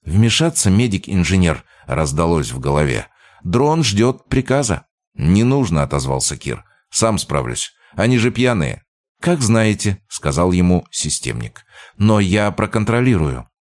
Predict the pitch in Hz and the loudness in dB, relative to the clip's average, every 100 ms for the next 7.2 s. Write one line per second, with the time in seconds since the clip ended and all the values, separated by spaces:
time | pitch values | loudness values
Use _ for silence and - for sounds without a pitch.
0 | _ _ - 78 - 143 131 120 110 92 | _ _ -4 -4 0 -2 0 2 2 2
1 | 127 120 107 104 95 95 90 80 78 139 | 2 2 4 4 4 2 2 0 0 0
2 | 120 80 58 - - - - 156 147 - | 2 0 -2 -10 -20 -20 -4 0 0 0
3 | 143 143 131 120 - 110 120 85 69 65 | 0 2 2 0 0 0 2 0 -2 -2
4 | 90 87 80 69 73 - - 85 - - | -4 -4 -6 -2 -4 -4 -4 -6 -6 -14
5 | - _ - - - 80 131 - 117 113 | -20 _ -20 -20 -6 -2 0 0 0 0
6 | 117 117 - 69 71 80 80 82 107 147 | 0 0 -2 -4 0 0 0 0 0 0
7 | 135 - | -2 -8